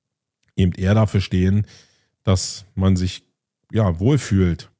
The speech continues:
in einem Unternehmen. Und das ist dann nicht gleichgestellt mit, die Leute verdienen mehr Geld,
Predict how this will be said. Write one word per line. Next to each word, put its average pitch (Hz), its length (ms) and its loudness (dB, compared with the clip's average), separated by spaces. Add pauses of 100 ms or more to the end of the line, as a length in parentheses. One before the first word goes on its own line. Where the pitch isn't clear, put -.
(460)
in 95 120 0
einem 90 240 -2
Unternehmen. 90 640 0
Und 95 160 -4
das 110 140 0
ist 123 260 -4
dann 110 340 0 (200)
nicht 127 360 -2
gleichgestellt 117 800 0
mit, 113 400 -2
die 104 100 0
Leute 101 280 0
verdienen 101 400 0
mehr 95 140 2
Geld, 92 460 -2